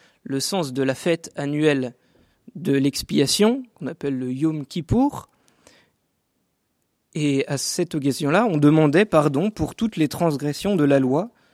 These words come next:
durant l'année écoulée. Et Jésus lui-même leur a montré leur contradiction. Il leur a bien dit : « Moïse ne vous a-t-il pas donné la loi ?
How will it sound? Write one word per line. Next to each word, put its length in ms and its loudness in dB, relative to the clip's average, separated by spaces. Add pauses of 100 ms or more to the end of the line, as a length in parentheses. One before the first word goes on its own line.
(260)
durant 300 -4
l'année 300 -4
écoulée. 360 -12 (640)
Et 100 6
Jésus 320 4
lui-même 600 0 (300)
leur 260 -6
a 80 -6
montré 440 -4
leur 180 -2
contradiction. 800 -6
Il 140 0
leur 160 4
a 80 2
bien 200 0
dit : « 240 2 (560)
Moïse 600 4 (360)
ne 120 0
vous 240 0
a-t-il 280 2
pas 160 4
donné 240 4
la 120 4
loi ? 260 2